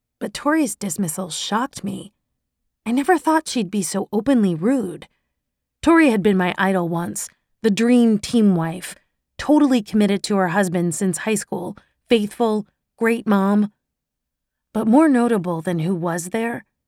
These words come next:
was who wasn't. Where was April,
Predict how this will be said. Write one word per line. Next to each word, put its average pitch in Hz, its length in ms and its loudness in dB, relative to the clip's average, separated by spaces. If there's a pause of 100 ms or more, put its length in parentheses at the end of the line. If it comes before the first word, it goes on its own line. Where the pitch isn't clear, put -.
(440)
was 196 140 -6
who 226 120 -4
wasn't. 190 560 -6 (760)
Where 254 160 0
was 339 280 2
April, - 480 -6